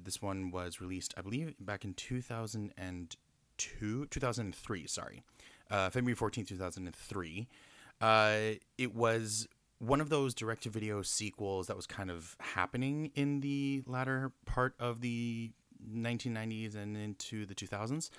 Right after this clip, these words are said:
Uh, this is one of those studio, this is one of the one films that was, um, done by the Disney Toons, uh, extension of the, uh, Walt Disney Company. Uh,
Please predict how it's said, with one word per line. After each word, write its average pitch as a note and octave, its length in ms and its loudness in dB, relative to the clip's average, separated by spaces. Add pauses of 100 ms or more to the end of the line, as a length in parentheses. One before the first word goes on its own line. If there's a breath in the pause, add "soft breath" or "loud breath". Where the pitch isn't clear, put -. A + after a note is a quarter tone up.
(360 loud breath)
Uh, G2+ 180 4
this G2 120 0
is G2+ 140 -4
one G2+ 120 -2
of F#2+ 60 -2
those F#2+ 180 -2
studio, G2 520 -2
this F#2+ 160 -4
is F#2 100 -8
one G2+ 120 -2
of F#2 60 -4
the F#2 80 -4
one F#2+ 300 -4
films F#2+ 260 -4
that F2 120 -6
was, F2+ 180 -6
um, E2+ 240 -6 (500)
done F#2+ 260 2
by F2+ 320 4
the F2+ 460 -4
Disney G2 500 -4 (220)
Toons, B2+ 840 -2 (680 soft breath)
uh, A2 480 2 (280)
extension C3+ 580 0
of G#2 360 0 (160)
the, F#2 680 -4 (200)
uh, F#2 60 -2
Walt F#2+ 180 -2
Disney G2+ 200 -4
Company. D3+ 400 -2 (880 loud breath)
Uh, A2 300 8